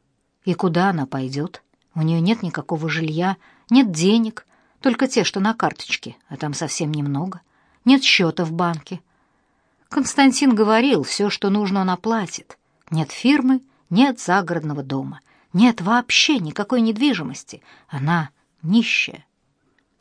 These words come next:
От этой мысли Алисе стало так плохо —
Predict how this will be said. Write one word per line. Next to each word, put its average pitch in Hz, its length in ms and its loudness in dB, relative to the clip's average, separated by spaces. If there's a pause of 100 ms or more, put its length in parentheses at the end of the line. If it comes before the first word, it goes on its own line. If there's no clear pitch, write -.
(320)
От 226 180 0
этой 339 240 6
мысли 285 520 6
Алисе 220 500 2
стало 214 420 0
так 285 340 -4
плохо — 190 600 0